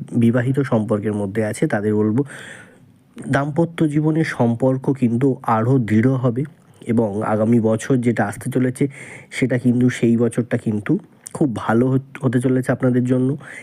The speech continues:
এবং দু-, পারলে এই সময়ের মধ্যে কোথাও একটু ভ্রমণের পরিকল্পনাও করতে পারেন, যেটা কিন্তু ভালো। তাছাড়াও আপনার বলবো পারিবারিক জীবন, পরিবেশ,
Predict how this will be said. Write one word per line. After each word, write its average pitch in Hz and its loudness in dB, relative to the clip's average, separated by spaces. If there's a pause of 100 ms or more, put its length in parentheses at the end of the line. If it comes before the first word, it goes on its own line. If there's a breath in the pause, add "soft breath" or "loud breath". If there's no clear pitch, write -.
(120)
এবং 104 -2
দু-, - -6
পারলে 120 2
এই 135 4
সময়ের 110 0
মধ্যে 104 -2
কোথাও 117 -2 (380 loud breath)
একটু 123 2
ভ্রমণের 127 2
পরিকল্পনাও 113 0
করতে 110 -2
পারেন, 147 2
যেটা 104 -2
কিন্তু 120 -2
ভালো। 98 -6 (1300 loud breath)
তাছাড়াও 139 2
আপনার 110 -2
বলবো 107 0 (160)
পারিবারিক 120 0
জীবন, 117 2
পরিবেশ, 113 0